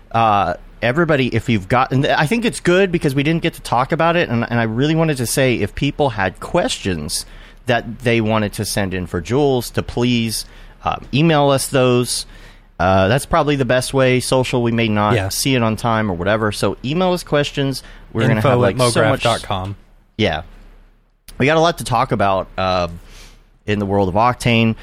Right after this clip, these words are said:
Speaker 2: We have a lot to talk about today. And, and the thing about doing these shows,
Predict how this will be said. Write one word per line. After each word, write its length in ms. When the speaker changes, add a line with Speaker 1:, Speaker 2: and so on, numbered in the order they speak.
Speaker 2:
We 140
have 100
a 40
lot 260
to 40
talk 200
about 240
today. 360
And, 220
and 160
the 40
thing 200
about 260
doing 280
these 180
shows, 760